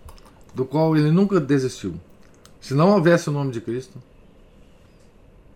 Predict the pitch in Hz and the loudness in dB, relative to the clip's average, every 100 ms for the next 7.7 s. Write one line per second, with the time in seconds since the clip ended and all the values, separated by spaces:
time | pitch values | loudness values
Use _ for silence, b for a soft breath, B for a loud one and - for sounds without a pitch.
0 | - - - - - _ _ - - _ | -20 -20 -20 -20 -20 _ _ -20 -20 _
1 | _ - - _ _ - - - B B | _ -20 -20 _ _ -20 -20 -20 B B
2 | B B B B - 147 160 165 143 143 | B B B B -8 -6 0 0 2 2
3 | 143 143 131 98 107 101 95 120 160 - | 2 2 0 -2 -4 -4 -6 -8 -10 -12
4 | - - _ _ _ - - - _ _ | -20 -20 _ _ _ -20 -20 -20 _ _
5 | _ _ - _ - _ _ B B B | _ _ -20 _ -20 _ _ B B B
6 | - 185 - 233 262 - - 156 139 180 | -4 -2 2 2 2 -2 0 4 4 6
7 | 208 135 113 85 80 - - | 4 2 -6 -12 -20 -20 -20